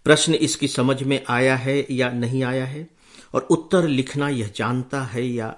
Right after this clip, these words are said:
नहीं जानता है। देखिए, वो इसके expert हैं। आप तो शुरुआत कर रहे हैं, वे तो अपनी यात्रा के अंत पर हैं और यही करते करते वे यहां तक पहुंचे हैं, तो आपको कम से कम उनके अनुभवों पर किसी भी तरह की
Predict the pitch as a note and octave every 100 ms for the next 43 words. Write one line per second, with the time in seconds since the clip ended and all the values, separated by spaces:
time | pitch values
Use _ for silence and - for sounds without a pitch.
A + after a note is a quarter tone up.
0 | - G2 G#2 F#2+ F2+ G2+ F#2+ F#2+ B2 C3
1 | E3 C3+ C#3 - - - B2 - - -
2 | - A2 G#2+ G#2+ - - _ _ _ -
3 | _ - D3+ F3 - F3+ F#3 - D3+ D3
4 | E3+ E3+ - A#2 G#2+ F#2+ F#2 - - -
5 | C3 E3+ F3 F#3 F3+ - E3+ F3 C#3 C#3+
6 | - F#3 F3 F3+ - - D#3+ D#3+ E3 D#3+
7 | D#3 D#3+ D3+ C3+ C3+ C#3+ G3 F3+ - C#3+
8 | D3 - E3+ D#3+ D3 - E3+ D#3+ D3 B2
9 | C#3+ C3+ C3+ B2+ B2+ - G#2+ F#2+ - _
10 | - - - - C3 - B2 C3+ - D3
11 | A#2 A2+ B2+ B2+ A#2 - - C#3 C3+ D#3+
12 | D3 - A#2 G#2 G#2 A2+ A2 A2+ A2 -
13 | C3 - D#3 C3 C3 A2 A2+ A2+ -